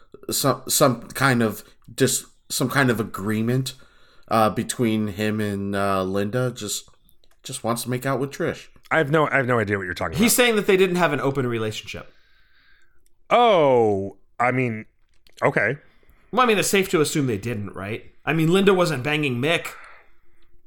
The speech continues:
Speaker 1: Oh, oh.
Speaker 3: So it wasn't okay
Speaker 2: I don't
Speaker 3: for
Speaker 2: know.
Speaker 3: Vince to, like, make out with Trish.
Speaker 2: I, yeah, I guess what, what's Linda gonna say?
Speaker 1: Oh, God,
Speaker 2: You
Speaker 1: now
Speaker 2: know?
Speaker 1: I'm picturing that. <laughs>
Speaker 2: Yeah. And that's, I imagine
Speaker 3: You're
Speaker 2: this is
Speaker 3: welcome.
Speaker 2: when Linda, I imagine this is when Linda moved to fucking Florida.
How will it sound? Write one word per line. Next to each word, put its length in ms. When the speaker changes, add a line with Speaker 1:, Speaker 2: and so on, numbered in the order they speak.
Speaker 1:
Oh, 1000
oh. 80
Speaker 3:
So 200
it 40
wasn't 280
okay 280
Speaker 2:
I 20
don't 260
Speaker 3:
for 60
Speaker 2:
know. 60
Speaker 3:
Vince 240
to, 120
like, 220
make 220
out 120
with 100
Trish. 460
Speaker 2:
I, 100
yeah, 280
I 60
guess 220
what, 280
what's 180
Linda 240
gonna 140
say? 160
Speaker 1:
Oh, 140
God, 280
Speaker 2:
You 60
Speaker 1:
now 100
Speaker 2:
know? 60
Speaker 1:
I'm 80
picturing 460
that. 380
<laughs> 60
Speaker 2:
Yeah. 280
And 120
that's, 200
I 160
imagine 340
Speaker 3:
You're 60
Speaker 2:
this 160
is 100
Speaker 3:
welcome. 200
Speaker 2:
when 120
Linda, 160
I 80
imagine 320
this 140
is 80
when 140
Linda 260
moved 180
to 80
fucking 300
Florida. 420